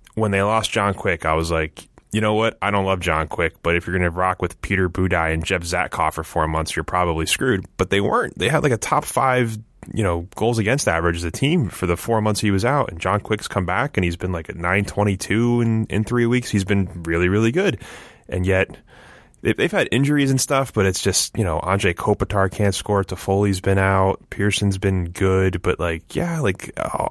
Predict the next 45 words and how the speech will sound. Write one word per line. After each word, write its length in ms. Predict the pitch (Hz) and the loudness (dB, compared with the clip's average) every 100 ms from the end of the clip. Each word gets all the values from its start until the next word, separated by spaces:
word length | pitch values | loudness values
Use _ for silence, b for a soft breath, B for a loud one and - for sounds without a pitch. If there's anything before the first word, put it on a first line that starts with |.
| - | -4
they, 160 | 58 50 | -4 -6
they, 260 | 50 - - - B B B | -8 -8 -10 -10 B B B
do 100 | 110 | -2
they 100 | 139 | 0
miss 320 | 92 107 - | 0 0 0
Milan 320 | 104 107 101 87 | 0 0 0 0
Lucic? 460 | 92 - 110 - | 0 0 -2 -2
Is 120 | 92 92 | -6 -4
that 120 | 98 | -2
how 140 | 113 | -2
bad 340 | 98 87 85 - | -2 -2 0 0
things 240 | 101 107 | -2 0
are 220 | 113 113 | 0 0
at 80 | 113 | 0
this 120 | 113 | -4
point, 300 | - 120 117 | -2 -2 0
where 100 | 85 | -2
they, 180 | 85 82 | -2 -4
they, 240 | - 87 | -4 -4
they 220 | 85 87 87 | -2 -2 0
look 200 | 92 - | -2 0
back 240 | 90 87 | -4 -2
and 60 | 92 | -2
they're 120 | 82 | -2
like, 80 | 92 | 0
"Man, 260 | 101 95 | 0 2
we 80 | 90 | 0
should 160 | - 117 | 0 0
have 60 | |
given 220 | 113 95 | 0 0
Milan 320 | 95 92 82 87 | 2 2 2 0
Lucic 320 | 87 - 80 | -2 -2 -6
forty-nine 440 | - 82 85 82 | 0 0 0 0
million 260 | 80 82 80 | 0 0 0
dollars 340 | 80 78 78 | 0 -2 -4
and 100 | 80 | -8
figured 240 | - 87 82 | -4 2 2
out 140 | 80 | 2
a 20 | |
way 140 | 80 80 | 0 -4
to 80 | |
make 180 | 80 78 | -4 -6
it 60 | - | -2
work?" 240 | 80 82 | -2 -2
Because 380 | 85 - 85 | -4 0 0